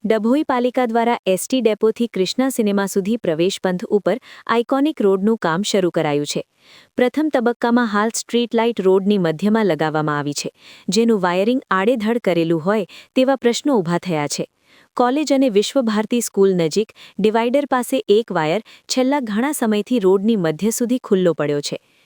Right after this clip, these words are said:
જેને કારણે કોઈ વિદ્યાર્થી કે અવરજવર કરતા મુસાફરોને કરંટ લાગશે તો તેની જવાબદારી કોની રહેશે જેવા પ્રશ્નો ઊભા થયા છે.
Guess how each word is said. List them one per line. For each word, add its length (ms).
જેને 300
કારણે 380
કોઈ 280
વિદ્યાર્થી 520
કે 180
અવરજવર 500
કરતા 320
મુસાફરોને 640
કરંટ 420
લાગશે 320
તો 200
તેની 260
જવાબદારી 540
કોની 380
રહેશે 280
જેવા 300
પ્રશ્નો 380
ઊભા 300
થયા 200
છે. 200